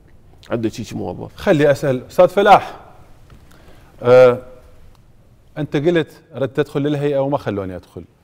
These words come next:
Speaker 2: هسه أستاذ يحيى يقول أحد الزملاء أو أحد معارفه، آه، يعني، آه،
Speaker 1: ما راح
Speaker 2: اقتصادي،
Speaker 1: يصير أي استثمار هيك بال-
Speaker 2: آه، يعني ثقيل الوزن وكذا ورايحين.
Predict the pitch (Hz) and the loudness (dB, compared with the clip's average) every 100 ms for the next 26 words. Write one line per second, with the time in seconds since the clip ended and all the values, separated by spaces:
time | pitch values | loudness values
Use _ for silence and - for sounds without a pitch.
0 | _ _ _ - 147 - 151 139 135 123 | _ _ _ -8 -8 -4 -2 0 -2 -6
1 | 101 - 120 127 147 135 127 120 110 120 | -10 -4 -2 -2 -4 -4 -4 -4 -6 -8
2 | 113 104 104 _ _ - - 127 120 110 | -8 -14 -20 _ _ -20 -10 -8 -6 -8
3 | 120 120 127 117 113 - 107 110 104 123 | -6 -4 -4 -2 -4 -6 -10 -8 -4 -4
4 | - - 107 101 _ _ _ _ _ 104 | -6 -8 -10 -10 _ _ _ _ _ -12
5 | 98 98 104 101 92 95 98 95 98 - | -10 -10 -12 -10 -12 -12 -14 -16 -18 -20
6 | 50 _ 139 180 - 113 131 127 110 113 | -20 _ _ -18 -12 -6 -2 -2 -4 -10
7 | 107 104 110 104 101 101 _ 101 - 104 | -12 -16 -20 -20 -20 -20 _ -20 -12 -10
8 | 92 107 107 98 98 117 131 127 110 120 | -10 -8 -8 -8 -10 -8 -4 -4 -4 -8
9 | 110 113 101 98 120 110 110 107 107 - | -8 -10 -10 -10 -10 -8 -6 -6 -6 -8